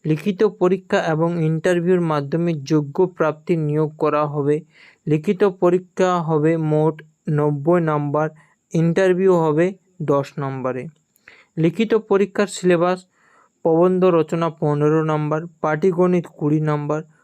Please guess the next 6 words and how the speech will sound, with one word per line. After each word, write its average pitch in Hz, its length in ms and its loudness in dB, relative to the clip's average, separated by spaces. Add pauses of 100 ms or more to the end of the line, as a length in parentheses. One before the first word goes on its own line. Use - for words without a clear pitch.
(180)
পুষ্টি, 190 640 -2
জনসাধ্য, 165 680 0
মহিলার 156 480 0 (240)
অবস্থা 165 600 -2 (120)
পনেরো 147 400 0
নাম্বার, 151 380 -4